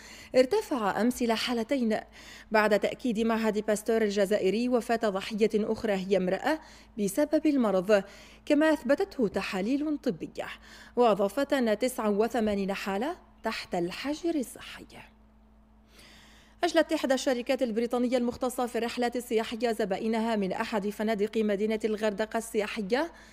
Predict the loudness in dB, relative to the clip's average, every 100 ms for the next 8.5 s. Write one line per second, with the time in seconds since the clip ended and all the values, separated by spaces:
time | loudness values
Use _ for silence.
0 | -20 -6 -4 -4 -4 0 0 2 2 2
1 | 0 -2 -2 -4 -4 -2 -2 -2 -2 -4
2 | -2 -2 -2 -6 -18 -18 -6 0 2 2
3 | 2 -2 -2 -2 -4 -2 0 2 2 0
4 | 0 -2 -2 0 2 0 -4 -10 -16 -16
5 | -2 2 2 2 0 0 0 0 0 2
6 | 2 0 0 -2 -4 -2 0 2 0 0
7 | 0 0 -2 -2 -2 0 -2 -4 -4 -2
8 | -2 -2 -6 -6 -8